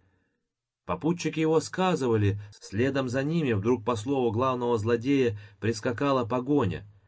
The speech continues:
Погоня их настигла и опять отступила. Зачем бы погоню слать, если его им не надо? Если его отпустили, значит, он не разбойник.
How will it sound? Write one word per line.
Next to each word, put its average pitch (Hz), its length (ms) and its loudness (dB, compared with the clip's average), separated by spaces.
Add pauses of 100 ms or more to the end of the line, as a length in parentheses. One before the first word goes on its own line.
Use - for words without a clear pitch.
(120)
Погоня 143 480 4
их 131 100 -4
настигла 139 640 0
и 135 40 6
опять 135 400 2
отступила. 139 720 -4 (340)
Зачем 107 540 0
бы 160 140 4
погоню 175 500 2
слать, 104 420 0
если 120 360 -2
его 131 380 0
им 113 280 -4
не 117 140 -2
надо? 127 400 -6 (840)
Если 104 440 0
его 113 160 6
отпустили, 120 720 0 (840)
значит, 95 420 -4
он 101 120 2
не 104 80 6
разбойник. 110 680 2